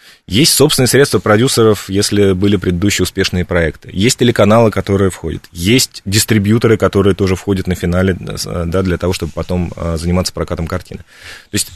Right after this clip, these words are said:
в принципе, там достаточно большой круг людей, но почему, мне кажется, создание Кинопрайма,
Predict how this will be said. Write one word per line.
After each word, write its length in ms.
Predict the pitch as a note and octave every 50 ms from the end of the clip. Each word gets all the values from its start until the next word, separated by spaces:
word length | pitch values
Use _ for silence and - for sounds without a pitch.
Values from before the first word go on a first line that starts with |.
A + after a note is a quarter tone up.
| -
в 100 | - - -
принципе, 280 | - F#3 F#3+ - -
там 220 | - A#2+ A#2 A2 G2
достаточно 420 | A2+ A#2+ - C#3+ A#2+ - - G#2+
большой 300 | G2+ A#2 A#2 - B2+ G#2+
круг 180 | A2+ A#2 G2 -
людей, 380 | A2+ B2 D3 G3 A3+ A3+ G#3+ - - - - - _ -
но 320 | G2 G#2+ A#2 B2 B2 A#2+
почему, 320 | - - - - - E3 E3
мне 100 | D3 B2+
кажется, 240 | - C3 A2+ -
создание 360 | - A2+ A2+ B2 B2 A2+ G#2 F#2+
Кинопрайма, 640 | - G#2+ A2 G#2+ - B2 A#2 G#2+ G2+ G2+ F#2+ F2